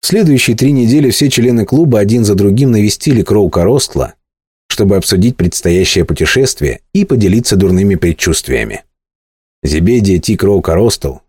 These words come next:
не имел постоянного места жительства. Однако существовал перечень мест, где его можно было найти,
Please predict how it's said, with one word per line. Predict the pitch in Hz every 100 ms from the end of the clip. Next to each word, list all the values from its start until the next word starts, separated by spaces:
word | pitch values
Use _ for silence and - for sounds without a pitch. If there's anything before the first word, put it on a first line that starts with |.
| _
не | 156 175
имел | 190 160
постоянного | - - 98 110 98 90
места | 90 90 87
жительства. | 87 85 67 - 64 - _ _ _ _ _ _
Однако | - 80 107 117 117
существовал | - - 127 - 131 131 101
перечень | 92 82 76 78
мест, | 82 170 - - _ _
где | 92 95 127
его | 123
можно | 123 127 110 107
было | 113 110
найти, | 107 92 - 151 85